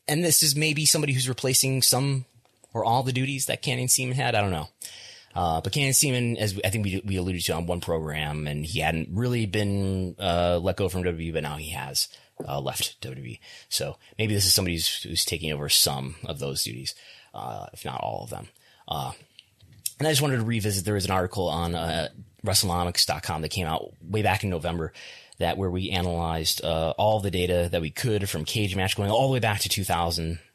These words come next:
through, through the present at that moment, November twenty twenty. Uh, just looking at, you can see in terms of, uh, of data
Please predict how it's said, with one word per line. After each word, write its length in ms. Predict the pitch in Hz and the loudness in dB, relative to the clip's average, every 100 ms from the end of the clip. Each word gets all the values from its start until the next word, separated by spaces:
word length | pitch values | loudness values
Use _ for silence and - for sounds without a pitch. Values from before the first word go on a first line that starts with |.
| _ | _
through, 260 | - 90 85 | -6 -2 -2
through 160 | 80 87 | -2 -4
the 80 | |
present 300 | 82 90 85 | -2 -2 -2
at 80 | 69 | 0
that 160 | 76 78 | 0 2
moment, 220 | 78 78 | 0 0
November 300 | 76 76 76 - _ | 0 -2 -4 -8 _
twenty 300 | - 78 73 - | -6 -2 -2 -4
twenty. 400 | - - 71 65 - - - - - | -6 -2 -2 -2 -6 -18 -20 -20 -10
Uh, 320 | 65 67 65 65 - | -4 -2 -2 -4 0
just 200 | 101 107 | 0 0
looking 320 | 98 92 87 | -2 0 0
at, 460 | 82 78 - - | 2 2 2 2
you 100 | 98 | 0
can 200 | 90 95 | -2 2
see 600 | 92 - - 190 101 76 - - - - | 4 6 6 4 2 0 -4 -14 -16 -6
in 140 | 107 104 | -2 2
terms 440 | 120 110 107 92 | 2 2 2 2
of, 480 | 98 98 90 85 82 | 2 4 4 2 2
uh, 240 | 87 80 - | 4 4 2
of 180 | 92 | 0
data 320 | 92 117 107 | 0 2 0